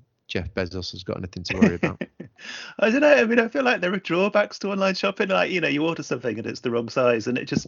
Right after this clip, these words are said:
Speaker 2: sits around your house clogging it up. While you,
Speaker 1: Yeah,
Speaker 2: you know.
Speaker 1: yeah. Th-, and I think there's, there's obviously certain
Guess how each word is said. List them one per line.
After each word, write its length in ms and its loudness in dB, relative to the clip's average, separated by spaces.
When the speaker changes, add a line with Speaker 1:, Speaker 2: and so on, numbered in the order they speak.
Speaker 2:
sits 360 -2
around 400 4
your 120 0
house 260 -2
clogging 380 0
it 60 -6
up. 340 -6
While 140 0
you, 80 8
Speaker 1:
Yeah, 320 4
Speaker 2:
you 60 -2
know. 160 -6
Speaker 1:
yeah. 220 4
Th-, 100 2
and 100 6
I 40 6
think 320 2
there's, 160 2
there's 180 2
obviously 360 0
certain 580 0